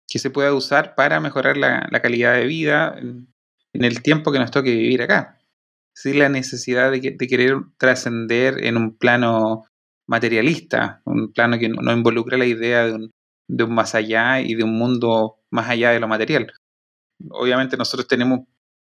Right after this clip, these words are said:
nuestra trascendencia va ligada a eso, al, al deseo de un día ver a Dios cara a cara,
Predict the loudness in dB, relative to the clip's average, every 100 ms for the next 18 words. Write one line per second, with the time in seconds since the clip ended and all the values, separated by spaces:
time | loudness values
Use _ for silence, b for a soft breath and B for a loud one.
0 | _ -6 0 0 2 0 -2 -2 -2 -2
1 | 0 0 0 -2 0 2 0 -2 -6 -4
2 | 0 0 0 -2 -2 -2 0 2 0 -2
3 | -4 -2 0 0 0 -4 _ _ _ _
4 | _ -14 -4 2 2 2 0 -2 0 0
5 | -2